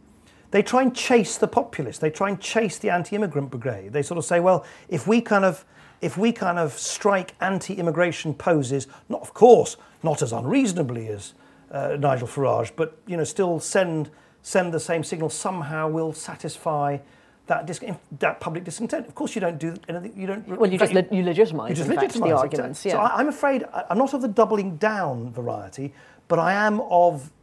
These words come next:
Speaker 1: the, I am of the view that, that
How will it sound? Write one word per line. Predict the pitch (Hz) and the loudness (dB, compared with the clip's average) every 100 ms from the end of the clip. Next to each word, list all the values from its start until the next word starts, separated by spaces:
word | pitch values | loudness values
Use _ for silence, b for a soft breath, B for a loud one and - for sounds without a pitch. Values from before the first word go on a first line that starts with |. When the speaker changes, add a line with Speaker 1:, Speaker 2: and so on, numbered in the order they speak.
| 151 | -4
Speaker 1:
the, | 151 156 - - | -4 -4 -8 -6
I | 170 | -2
am | 185 196 | -2 -2
of | 160 | -2
the | 160 | -4
view | 143 170 165 110 98 127 123 b b b b - | -2 0 0 -2 -8 -12 -14 b b b b -4
that, | 147 151 - - | 0 0 -4 -16
that | 147 139 143 - | -8 -6 -6 -12